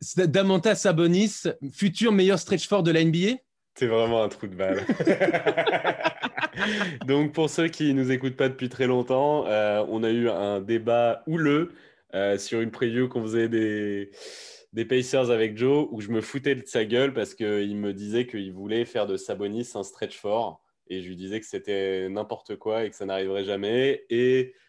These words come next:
Speaker 2: dis-nous ce qui s'est passé sur le premier match, Joe.
Speaker 1: Écoute, j'ai dit vraiment que je voulais que Sabonis prenne beaucoup plus de tirs, qu'il soit le patron de l'off-, de l'attaque et donc qu'il arrive à diversifier son jeu et donc f-, et devenir un stretch four. Eh bien, hier,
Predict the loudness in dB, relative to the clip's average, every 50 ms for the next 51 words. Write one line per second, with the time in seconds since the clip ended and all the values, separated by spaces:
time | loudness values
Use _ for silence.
0 | _ _ -12 -8 -4 -4 -4 -4 -4 -6 -12 -10 -8 -6 -4 -4 -4 -4 -6 -6
1 | -4 -2 -4 -4 -4 -6 -6 -6 -4 -4 -2 -2 -4 -4 -6 -8 -6 -6 -4 -4
2 | -6 -8 _ _ _ -2 -2 0 2 2 2 2 2 0 0 -4 -4 -4 -2 -2
3 | -2 -2 -2 -2 -2 0 0 -2 -2 -2 0 0 2 2 2 2 0 0 -2 -2
4 | -4 -2 -2 -2 0 0 0 0 0 -2 -2 -2 -2 -2 0 0 -2 -2 -4 -4
5 | -6 -6 -6 -4 -2 0 0 0 0 -2 -2 -2 -2 0 0 -2 0 0 0 -2
6 | 0 -2 -4 -2 -2 -2 -2 -2 0 -2 -2 -2 -2 -2 -2 0 0 0 0 0
7 | -2 -4 -6 -4 -2 0 0 0 0 0 0 -2 -2 -4 -4 -2 0 0 0 0
8 | 0 -2 -2 0 2 2 2 0 0 -2 -2 -2 0 0 0 0 -2 -6 -6 -4
9 | -4 -6 -4 -6 -4 -2 0 0 0 2 0 0 -2 -2 -4 -8 -20 -20 -20 -20
10 | -20 _ _ -8 -4 0 0 2 2 2 2 2 4 4 2 2 0 -2 -2 -2
11 | -4 -2 -2 0 0 0 0 -2 -8 _ -20 -20 -20 _ _ _ -2 0 2 4
12 | 4 4 4 4 4 2 2 0